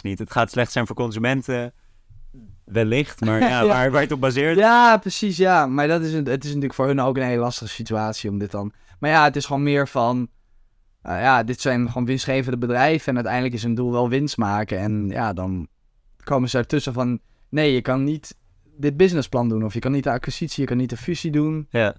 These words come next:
Speaker 2: Ja, vind ik ook wel apart een beetje ergens, weet je wel.
Speaker 1: Ja, het ligt er ook een beetje aan van, ik denk ook tegelijk dat het wel belangrijk is om te, ik vind de timing meer interessant. Van, ik vind, het concept ben ik het wel mee eens van, ehm, dat,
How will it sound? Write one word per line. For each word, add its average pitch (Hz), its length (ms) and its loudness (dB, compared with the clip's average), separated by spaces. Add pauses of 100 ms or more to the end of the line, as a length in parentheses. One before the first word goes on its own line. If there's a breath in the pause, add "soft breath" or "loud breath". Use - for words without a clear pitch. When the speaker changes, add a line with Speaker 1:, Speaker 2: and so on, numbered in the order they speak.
(160)
Speaker 2:
Ja, 143 180 0
vind 104 260 -2
ik - 80 -6
ook 135 100 2
wel 120 100 0
apart 98 360 -4
een 98 80 -4
beetje 87 280 -4
ergens, 90 320 -10
weet 87 140 -8
je - 100 -18
wel. 127 100 0
Speaker 1:
Ja, 143 200 2
het 107 100 -4
ligt 127 240 -4
er 139 60 0
ook 123 60 -2
een 131 60 2
beetje 123 280 0
aan 110 140 -4
van, 123 160 -2
ik 117 80 0
denk 120 160 0
ook 123 260 -2 (120)
tegelijk 117 480 0
dat 120 140 -2
het 120 100 -6
wel 110 140 2
belangrijk 107 460 2
is 120 220 -4
om 107 120 -6
te, 113 160 -8
ik 113 140 -6
vind 139 140 -2
de 139 80 -2
timing 127 360 2
meer 101 100 0
interessant. 98 400 -6
Van, 117 100 -2
ik - 100 -4
vind, - 120 -10
het 113 100 -12
concept 139 540 -2
ben 117 120 -2
ik 117 80 -2
het - 80 -12
wel 123 120 2
mee 113 140 0
eens 107 360 -2
van, 104 460 -4 (140)
ehm, 98 540 -4
dat, 98 220 -6